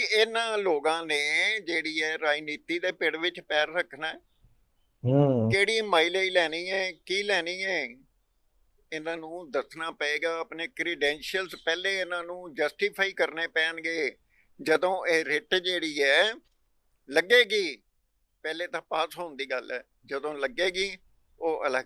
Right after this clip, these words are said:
Speaker 1: ਚੀਜ਼ ਹੋਏਗੀ। ਲੇਕਿਨ ਇਹ ਪੜਾਅ ਜਿਹੜੇ ਨੇ ਇਹਨਾਂ ਦੇ ਵਿੱਚ ਇਹਨਾਂ ਨੂੰ ਇਹ ਚੀਜ਼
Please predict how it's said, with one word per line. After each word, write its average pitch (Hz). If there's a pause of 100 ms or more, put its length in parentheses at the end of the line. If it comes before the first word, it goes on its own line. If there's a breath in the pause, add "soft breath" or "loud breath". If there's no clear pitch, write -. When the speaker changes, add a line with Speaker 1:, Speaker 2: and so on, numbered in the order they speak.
Speaker 1:
ਚੀਜ਼ 143
ਹੋਏਗੀ। 135
ਲੇਕਿਨ 151
ਇਹ 147
ਪੜਾਅ 131
ਜਿਹੜੇ 151
ਨੇ 175 (340)
ਇਹਨਾਂ 160
ਦੇ 147
ਵਿੱਚ 143 (100)
ਇਹਨਾਂ 143
ਨੂੰ 143
ਇਹ 135
ਚੀਜ਼ 131